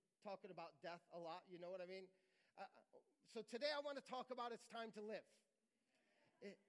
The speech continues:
because that's the truth. You know, if you look at the scriptures, every time there's a death, uh, as it relates to what Jesus was communicating related to his disciples, there was a resurrection.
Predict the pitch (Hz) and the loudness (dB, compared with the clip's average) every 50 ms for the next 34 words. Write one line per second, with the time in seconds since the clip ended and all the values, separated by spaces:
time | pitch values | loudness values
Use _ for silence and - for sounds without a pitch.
0 | - - - - 226 220 - 285 254 185 - 247 254 285 - - - 269 247 - | -20 -8 -2 2 4 8 8 8 8 8 8 8 8 8 6 2 -2 -6 -6 -6
1 | - - 269 262 226 180 151 - - - - _ _ _ _ _ _ _ _ _ | -4 0 2 2 2 0 -2 -8 -18 -20 -20 _ _ _ _ _ _ _ _ _
2 | - 196 208 220 214 214 208 175 - - - - _ _ _ 165 170 - _ _ | -2 2 4 6 6 6 6 2 -4 -12 -20 -20 _ _ _ -20 -20 -20 _ _
3 | - 220 185 - 202 220 240 220 220 277 320 320 330 214 - 247 - - - - | -2 -2 -2 0 0 -2 -2 -2 -2 -4 -2 -2 -2 -4 -4 -6 -8 -8 -8 -4
4 | - 254 254 208 - - - 196 180 175 170 160 - - - _ _ _ _ _ | 0 0 0 0 -2 -6 -4 -4 -4 -4 -6 -8 -10 -16 -20 _ _ _ _ _
5 | - 208 226 233 269 285 262 - - 214 240 240 240 240 202 220 214 170 180 190 | 0 2 2 2 0 -4 -6 -6 -4 -2 0 0 0 0 0 -2 -2 -2 -4 -6
6 | 160 147 202 202 175 151 143 147 - - _ _ _ _ _ _ _ _ _ - | -2 0 2 2 2 0 -2 -4 -10 -16 _ _ _ _ _ _ _ _ _ -4
7 | 190 185 170 165 - 202 202 214 160 220 208 202 208 202 196 202 196 196 - - | -4 -2 -2 0 2 4 4 4 2 0 -2 0 0 0 0 0 -2 -2 -6 -8
8 | 214 202 185 208 196 170 135 147 196 220 214 220 233 - - 202 185 - - - | -8 -6 -4 -4 -4 -4 -6 -6 -6 -6 -6 -6 -8 -8 -8 -8 -8 -8 -8 -6
9 | 175 175 202 214 202 196 - 214 202 196 190 190 180 165 165 175 170 185 190 185 | -4 -2 -2 -2 -2 -2 -4 -4 -4 -2 -2 -4 -6 -8 -8 -6 -4 -4 -4 -4
10 | 185 - - 196 175 170 - - 175 - - 196 190 196 - - 233 233 214 - | -6 -6 -6 -6 -6 -6 -8 -12 -12 -8 -4 -2 -2 -4 -4 -4 -6 -6 -6 -8
11 | - - _ _ _ _ _ _ _ _ _ _ _ _ _ _ _ _ _ _ | -14 -20 _ _ _ _ _ _ _ _ _ _ _ _ _ _ _ _ _ _
12 | _ _ _ _ _ _ - 185 190 185 165 175 175 170 175 170 151 170 156 151 | _ _ _ _ _ _ -4 -2 -2 -2 -4 -6 -6 -4 -4 -4 -4 -4 -6 -6
13 | 147 143 - - - 107 | -6 -8 -10 -14 -18 -18